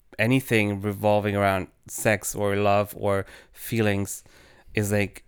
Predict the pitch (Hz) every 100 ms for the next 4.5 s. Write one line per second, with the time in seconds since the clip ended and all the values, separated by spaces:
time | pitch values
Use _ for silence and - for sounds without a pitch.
0 | _ _ 113 113 92 101 107 104 95 107
1 | 101 95 107 101 - 101 95 92 - -
2 | - - - - _ _ _ 113 104 101
3 | - - - 110 101 - 101 - 104 101
4 | 95 80 - - -